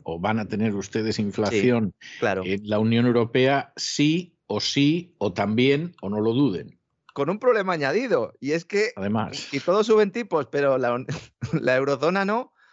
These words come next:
Speaker 2: nos vamos a comer nosotros la inflación de los demás.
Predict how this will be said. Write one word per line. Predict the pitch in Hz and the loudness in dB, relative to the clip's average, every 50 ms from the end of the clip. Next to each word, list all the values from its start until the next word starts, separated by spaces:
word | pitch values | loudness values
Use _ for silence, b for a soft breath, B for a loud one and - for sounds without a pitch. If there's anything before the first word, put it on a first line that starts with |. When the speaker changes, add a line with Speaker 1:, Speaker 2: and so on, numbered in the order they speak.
| b b | b b
Speaker 2:
nos | - 120 117 | -6 -4 -2
vamos | 123 131 165 165 220 | -2 -4 -2 -2 -2
a | 220 202 165 147 | -2 -2 -2 0
comer | - 143 139 143 131 123 | 0 2 2 2 2 2
nosotros | 127 120 117 135 120 120 113 | -2 -2 -4 -2 -2 -2 -2
la | 110 110 | -2 -4
inflación | 110 - 110 98 - 113 104 | -4 -4 -6 -6 -4 -4 -4
de | 104 | -2
los | 95 90 90 | -4 -4 -4
demás. | 95 104 160 165 117 - | -2 -2 -2 -2 -4 -8